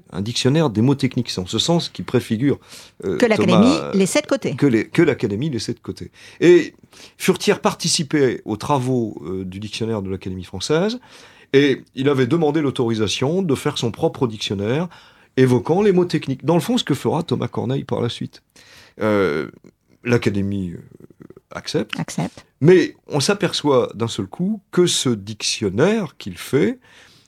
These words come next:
Speaker 1: eh bien, contient aussi les mots ordinaires, comme
Speaker 2: Empi-,
Speaker 1: chaise,
Speaker 2: empiète
Speaker 1: table, cheval. Il empiète sur
Speaker 2: sur
Speaker 1: le
Speaker 2: le,
Speaker 1: travail
Speaker 2: le
Speaker 1: de
Speaker 2: champ,
Speaker 1: l'Académie.
Speaker 2: le champ de l'Académie.
Speaker 1: Tout à fait. Et du même coup, l'Académie
Speaker 2: On prend,
Speaker 1: s'insurge.
Speaker 2: on prend ombrage.
Speaker 1: On prend ombrage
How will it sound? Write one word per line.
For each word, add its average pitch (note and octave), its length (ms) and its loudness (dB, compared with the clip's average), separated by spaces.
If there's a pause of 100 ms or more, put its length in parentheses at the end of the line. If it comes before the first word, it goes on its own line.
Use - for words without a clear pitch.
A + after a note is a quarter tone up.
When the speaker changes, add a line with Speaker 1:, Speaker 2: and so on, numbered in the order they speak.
Speaker 1:
eh G2+ 80 -2
bien, D#3 400 2
contient C#3 480 0
aussi F#3 340 0
les C#3+ 140 2
mots F3 180 4
ordinaires, C#3 540 0
comme - 120 2
Speaker 2:
Empi-, A#2 120 -2
Speaker 1:
chaise, G#2+ 180 2
Speaker 2:
empiète B2 340 2
Speaker 1:
table, A#2+ 380 2
cheval. G#2 500 -6
Il A2+ 140 0
empiète B2 640 0
sur - 440 -4
Speaker 2:
sur A3 220 -6
Speaker 1:
le G3+ 80 2
Speaker 2:
le, F#3+ 60 0
Speaker 1:
travail C3+ 300 0
Speaker 2:
le F3+ 120 0
Speaker 1:
de B2 60 2
Speaker 2:
champ, C4+ 140 2
Speaker 1:
l'Académie. G#3+ 220 2
Speaker 2:
le F3+ 60 0
champ B3+ 280 0
de G#3+ 80 2
l'Académie. D3 380 -2 (120)
Speaker 1:
Tout C#3+ 160 -8
à C3 80 2
fait. - 240 -6 (440)
Et F#3+ 320 6
du C3+ 220 0
même E3+ 240 2
coup, A#3+ 380 2 (320)
l'Académie D3+ 720 0
Speaker 2:
On - 40 -14
prend, - 200 2
Speaker 1:
s'insurge. F3+ 400 0
Speaker 2:
on F3+ 60 -2
prend F#3 240 -4
ombrage. C#4 400 2
Speaker 1:
On F3 120 2
prend C#3+ 240 -4
ombrage F3+ 640 0